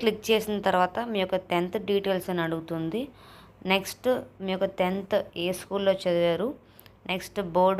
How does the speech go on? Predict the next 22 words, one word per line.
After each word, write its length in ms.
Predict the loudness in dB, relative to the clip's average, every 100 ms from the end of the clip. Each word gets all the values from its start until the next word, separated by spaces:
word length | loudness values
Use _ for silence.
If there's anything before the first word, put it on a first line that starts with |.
| 2
of, 100 | 2 -2 0
uh, 80 | 0
education, 540 | -2 -8 -6 -6 -8 -6 -6
నెక్స్ట్ 200 | -6 -10
స్పె-, 220 | -10 -10 -8
స్పెషలైజేషన్ 800 | -2 -2 0 0 2 0 0 -4
అని 100 | -2
చెప్పేసి 340 | -4 -4 -8 -8
ఇచ్చారు. 380 | -10 -6 -4 -4 -8 -14 -20 -20 -20 0
So 60 | 0 2
ఫిజిక్స్, 440 | -2 0 -2 -2 -4 -2
కెమిస్ట్రీ, 480 | -2 -2 -4 -6 -2 2
మ్యాథ్స్ 260 | 2 0 -4
కాబట్టి 360 | -6 -2 -4 -4 -6
so 80 | -8 -4
పీసీఎం 440 | -2 -2 -2 -2 -2
అయితే 160 | -2 -2 -2
మీరు 140 | -2 -2
సెలెక్ట్ 260 | -2 -2 -4
చేసుకోవాల్సి 440 | -6 -4 -4 -4 -4
ఉంటుంది. 360 | -8 -8 -8 -8 -8 -14 -18 -16 0
నెక్స్ట్ 280 | 0 0